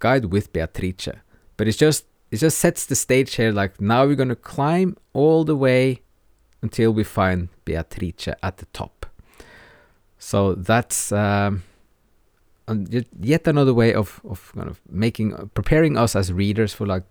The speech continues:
what is gonna happen now. And it's so condensed as, as usual, and also then poetic. So, uh, that's all we wanted to say. This was kind of a mini meditation on, on the,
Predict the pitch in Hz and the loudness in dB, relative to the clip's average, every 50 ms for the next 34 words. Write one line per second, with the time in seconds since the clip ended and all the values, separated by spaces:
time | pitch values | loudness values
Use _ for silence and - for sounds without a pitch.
0 | - _ - 123 - 117 110 107 110 - - 104 95 92 87 90 90 - 92 - | -18 _ -20 -6 -2 0 0 0 -2 -4 -4 -4 -2 -2 -4 -6 -6 -6 -8 -6
1 | - 87 85 82 78 80 85 92 101 95 - - - 156 151 123 92 - - - | -6 -8 -6 -6 -8 -6 -6 -6 -6 -6 -6 -4 0 2 2 2 0 -2 -4 -6
2 | 87 82 80 98 - 82 - - - - - 87 - - - - 87 85 - - | -4 -4 -4 -4 -4 -6 -8 -10 -12 -10 -10 -10 -10 -12 -14 -12 -12 -10 -10 -10
3 | 80 87 - - - - _ _ - 104 104 107 98 - - 98 98 - 92 87 | -10 -10 -12 -14 -14 -16 _ _ -6 -4 -4 -4 -4 -4 -4 -4 -4 -2 -4 -4
4 | 82 82 - _ _ _ - - 92 76 53 53 - - - - _ _ _ - | -4 -6 -10 _ _ _ -6 -4 -4 -4 -4 -8 -14 -20 -20 -20 _ _ _ -20
5 | - - - - - _ _ _ _ _ - - - - - - - - - _ | -20 -20 -20 -20 -20 _ _ _ _ _ -20 -20 -20 -20 -20 -20 -20 -20 -20 _
6 | - - - 127 123 131 131 135 - - - 120 117 117 117 117 104 123 135 151 | -12 0 2 4 6 6 6 4 2 0 0 2 4 4 4 4 2 0 -2 -2
7 | - - - - 151 165 185 190 185 185 170 175 170 160 - 160 - - 143 151 | -4 -6 -6 -2 0 0 2 2 2 2 2 2 0 0 0 -2 0 2 2 2
8 | 151 147 151 143 151 160 160 139 117 110 101 101 98 95 98 104 113 120 127 135 | 4 4 2 2 2 2 2 4 4 4 4 4 4 4 4 4 4 4 4 2
9 | 131 127 123 127 - - 127 123 - - 147 151 151 - 113 110 107 107 113 - | 2 2 0 0 0 2 0 0 0 -2 -4 -4 -2 0 0 0 0 0 -2 -6
10 | _ _ _ _ _ _ _ _ - 104 104 104 101 101 98 95 90 90 87 85 | _ _ _ _ _ _ _ _ 2 2 4 4 4 4 4 4 4 2 0 -2